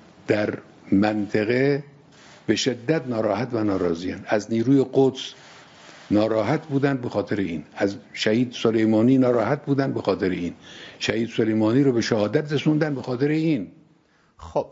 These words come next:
Speaker 2: گوشی از اظهارات آقای خامنه‌ای رو داریم مطالعه، بررسی و تحلیل می‌کنیم که در واکنش به محتوای فایل صوتی منتشر شده از سوی محمد جواد ظریف مطرح شده. در واقع اولین واکنش آقای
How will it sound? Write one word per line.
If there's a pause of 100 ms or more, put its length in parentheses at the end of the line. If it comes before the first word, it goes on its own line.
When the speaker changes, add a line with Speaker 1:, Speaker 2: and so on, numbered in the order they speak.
Speaker 2:
گوشی
از
اظهارات
آقای
خامنه‌ای
رو
داریم
مطالعه،
بررسی
و
تحلیل
می‌کنیم
که
در
واکنش
به (580)
محتوای
فایل
صوتی
منتشر
شده
از
سوی
محمد
جواد
ظریف (380)
مطرح
شده.
در
واقع
اولین
واکنش
آقای